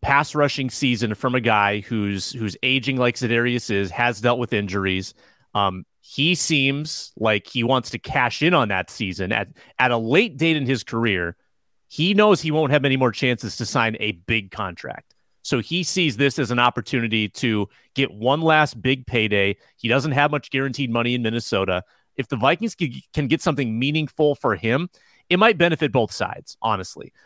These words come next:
Um, Davenport has been a model of consistency in New Orleans. He's had five really strong years, has missed some games on occasion. Um, it, it looks like from his snap counts, Luke,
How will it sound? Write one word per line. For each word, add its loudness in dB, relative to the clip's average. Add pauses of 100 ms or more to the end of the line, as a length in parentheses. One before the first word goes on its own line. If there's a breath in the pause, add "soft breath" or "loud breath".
(220 soft breath)
Um, 2 (460)
Davenport 2
has 0
been 2
a 0
model 4
of 0
consistency -4 (360)
in 0
New 0
Orleans. 2
He's -4
had 2 (240)
five 4 (120)
really 0
strong 0
years, 0
has -2
missed -2
some -2
games 0
on 0
occasion. 0 (460 soft breath)
Um, 2 (120)
it, -2 (100)
it 0
looks 2
like 2 (160)
from 4
his 2
snap -2
counts, 2
Luke, 2